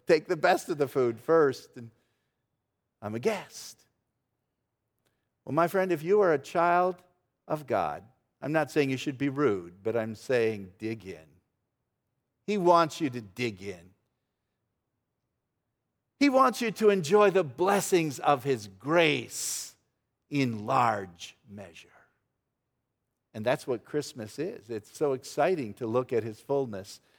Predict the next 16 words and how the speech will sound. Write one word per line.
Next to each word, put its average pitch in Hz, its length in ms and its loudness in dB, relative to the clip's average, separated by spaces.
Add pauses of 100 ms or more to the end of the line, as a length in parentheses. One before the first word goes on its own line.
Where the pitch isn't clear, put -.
(160)
and 113 140 -6
his 104 200 -8
deity, 110 600 -2 (240)
his 104 220 -6
grace 110 760 -2 (180)
and 101 140 -12
his 90 160 -16
mercy. 104 600 -6 (1600)
But - 100 0
if 123 100 0
you're 127 100 6
not 220 220 2
a - 40 -12
child, - 460 -16 (1120)
trust - 320 -4
Christ. - 500 -20